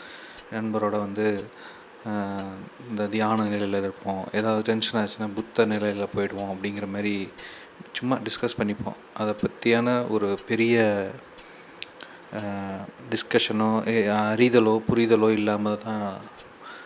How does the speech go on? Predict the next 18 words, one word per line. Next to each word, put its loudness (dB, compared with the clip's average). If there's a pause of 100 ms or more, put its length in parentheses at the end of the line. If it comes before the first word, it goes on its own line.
(380)
புத்தரை 2 (340)
பத்தி -6 (840)
பார்த்துக்கிட்டு -2
இருந்தேன், -2
யோசிச்சுக்கிட்டு -2
இருந்தோம். -10 (920)
So, 4 (500)
ஒரு 4
ஸ்டேஜில் 2
தத்துவம் 0 (140)
இந்த 0
மாதிரி 2
படிக்க 2
போகும்போது 2
அதிகம், 0 (260)
இந்த -4
தத்துவத்துல 0
அதிகம் 0